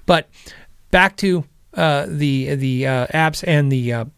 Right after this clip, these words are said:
the service plans. I'm not into paying for a damn service plan. It's, it's not, it's, it's, I understand in the, t-, the end of it, it'll pay dividends. I understand I have a Costco membership, and at the end of the year, I end up not having to pay for it 'cause it works itself out, right?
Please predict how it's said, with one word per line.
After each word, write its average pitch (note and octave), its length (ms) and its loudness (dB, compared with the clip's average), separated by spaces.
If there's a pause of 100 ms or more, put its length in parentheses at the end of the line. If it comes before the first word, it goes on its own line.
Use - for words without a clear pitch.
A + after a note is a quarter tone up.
(120)
the C3 140 -2
service C3+ 460 0
plans. A2+ 340 -6
I'm G3 160 2
not G#3+ 160 0
into F3 280 -2
paying C#3 340 -2
for B2+ 140 -2
a A#2+ 40 -2
damn A2+ 200 -4
service G#2+ 280 -6
plan. A2 220 -12 (140)
It's, - 180 -8
it's E3 100 -4
not, F#3 160 -2
it's, D#3 140 -12
it's, D#3+ 180 -10 (280)
I F3 80 2
understand G#3 360 2
in E3 140 0
the, D#3 60 -2
t-, G3 400 -4
the E3 100 -2
end E3 140 2
of C#3+ 80 2
it, C3+ 160 -2
it'll C#3+ 160 -2
pay C#3+ 240 -2
dividends. B2+ 400 -2
I F3 80 2
understand F#3+ 300 2
I D#3 40 0
have C#3+ 40 -2
a C3+ 40 -2
Costco D#3+ 480 0
membership, C3+ 460 -4 (260)
and D3+ 100 0
at D3+ 100 -2
the D#3 100 -2
end D#3+ 120 2
of D3+ 60 0
the D3+ 60 2
year, D3 140 4
I D3 80 4
end D3 120 2
up D3 80 -2
not C#3 140 -2
having C#3 140 0
to B2 60 -4
pay D3+ 160 0
for C3 220 -2
it - 100 -8
'cause B2+ 160 -2
it B2 140 -10 (160)
works D3+ 260 0
itself C3+ 280 -2
out, A2 260 -2
right? B2 300 -2